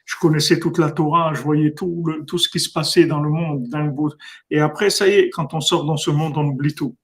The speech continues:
Vekol Avodat Adam, chez Shkeledar, le Hasig, Ma Sheyedar, Betrilat.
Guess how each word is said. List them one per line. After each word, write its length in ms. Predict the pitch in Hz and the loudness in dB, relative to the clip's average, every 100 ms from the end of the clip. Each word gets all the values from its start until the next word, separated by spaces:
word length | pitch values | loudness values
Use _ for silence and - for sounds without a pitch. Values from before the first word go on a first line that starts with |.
| _ _ _ _ - - _ _ 139 | _ _ _ _ -20 -20 _ _ 0
Vekol 480 | 151 156 214 208 - | 0 4 4 4 2
Avodat 440 | 156 170 175 170 | 4 6 6 2
Adam, 480 | 165 156 170 170 165 - | 2 2 2 2 -2 -6
chez 200 | - 156 | 0 0
Shkeledar, 640 | - 175 160 147 165 160 | 2 4 4 2 0 0
le 80 | 156 | 0
Hasig, 400 | 147 - 175 147 | 0 0 0 2
Ma 180 | 156 165 | 0 0
Sheyedar, 560 | - 151 143 165 143 | 2 2 2 0 -2
Betrilat. 520 | 139 - 156 156 156 | -6 -6 -2 0 -2